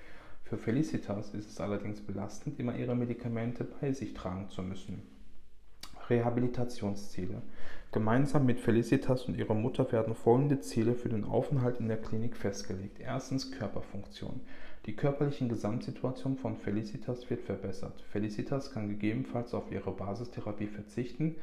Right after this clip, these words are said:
und kommt mit einer Bedarfsmedikation aus. Belastungsfähigkeit. Die körperliche Belastungsfähigkeit wird gesteigert, um die altersentsprechenden Freizeitaktivitäten mit Gleichaltrigen wahrnehmen zu können.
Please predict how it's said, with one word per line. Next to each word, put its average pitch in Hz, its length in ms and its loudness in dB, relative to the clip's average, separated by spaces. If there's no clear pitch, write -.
und 170 180 2
kommt - 240 0
mit 110 120 -2
einer 104 200 0
Bedarfsmedikation 110 1040 -4
aus. - 420 -4
Belastungsfähigkeit. - 1080 0
Die 107 80 -4
körperliche 147 520 4
Belastungsfähigkeit 104 1080 -2
wird - 180 -6
gesteigert, 101 680 0
um 151 180 6
die - 140 2
altersentsprechenden 110 1000 -2
Freizeitaktivitäten 117 1200 -4
mit 104 160 -4
Gleichaltrigen 113 800 -4
wahrnehmen 95 460 0
zu - 120 -6
können. - 420 -6